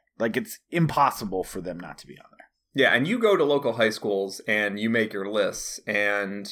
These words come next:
Speaker 2: um
Speaker 1: I made a list when I was in high school. I still make my lists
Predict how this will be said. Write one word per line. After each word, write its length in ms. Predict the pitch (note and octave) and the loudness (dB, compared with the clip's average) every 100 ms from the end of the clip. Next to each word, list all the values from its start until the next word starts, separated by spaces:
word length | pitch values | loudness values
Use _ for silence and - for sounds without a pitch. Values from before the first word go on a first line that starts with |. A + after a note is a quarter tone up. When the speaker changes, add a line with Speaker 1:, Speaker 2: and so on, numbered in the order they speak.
| - | -6
Speaker 2:
um 320 | G2+ G2+ G3 F3+ | -2 0 2 4
Speaker 1:
I 160 | B3+ | 4
made 180 | C#4 B3+ | 4 4
a 60 | A3 | 4
list 340 | G3+ F#3+ - | 6 2 2
when 140 | E3 D3+ | 4 6
I 80 | |
was 300 | C#3 G3+ F#3+ | 6 6 4
in 60 | F3+ | 2
high 180 | F3+ E3 | 2 2
school. 440 | - D#3+ D#3 C#3+ C3+ | 0 4 4 4 4
I 180 | D3+ | 4
still 640 | C#3+ - E3+ E3+ E3+ E3 D#3 | 2 -4 4 6 8 8 6
make 320 | D#3+ D#3 - | 6 6 4
my 120 | D#3 | 4
lists 340 | D3 D3 C#3+ | 6 6 4